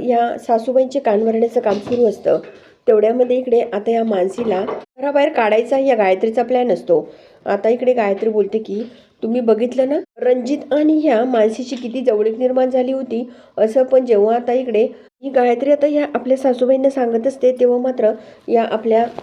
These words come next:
सुनंदाला या मानसीचा राग आलेला असतो, कारण हा सर्व या गायत्रीचाच प्लॅन असतो. आता इकडे तेजस आता ह्या आपल्या आईला बोलतो की, "आई, तुझं हे स्टेटमेंट घ्यायला आलेलं आहे आणि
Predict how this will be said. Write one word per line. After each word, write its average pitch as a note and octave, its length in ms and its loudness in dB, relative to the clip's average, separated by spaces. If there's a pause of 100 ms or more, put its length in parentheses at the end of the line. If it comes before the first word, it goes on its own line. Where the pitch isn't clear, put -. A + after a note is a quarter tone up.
सुनंदाला A#3 460 2
या B3 200 0
मानसीचा A3+ 440 0
राग G3+ 240 0
आलेला A#3 280 4
असतो, A#3+ 300 2
कारण A3 360 0
हा A#3 160 -2
सर्व A3+ 260 0
या A3+ 120 2
गायत्रीचाच G#3 560 -2
प्लॅन A3+ 260 2
असतो. F#3+ 340 -2 (680)
आता - 240 -2
इकडे B3 320 4 (720)
तेजस A#3 320 0
आता C#4+ 200 -2
ह्या C4+ 280 -2 (140)
आपल्या A3 340 -2
आईला G#3+ 220 2
बोलतो G3+ 360 0
की, G#3 140 -4 (100)
"आई, G#3 220 0 (100)
तुझं A3+ 180 0
हे B3+ 180 0
स्टेटमेंट G#3+ 460 0
घ्यायला A3+ 340 0
आलेलं G#3+ 340 0
आहे F3+ 240 -2 (460)
आणि A3+ 260 -2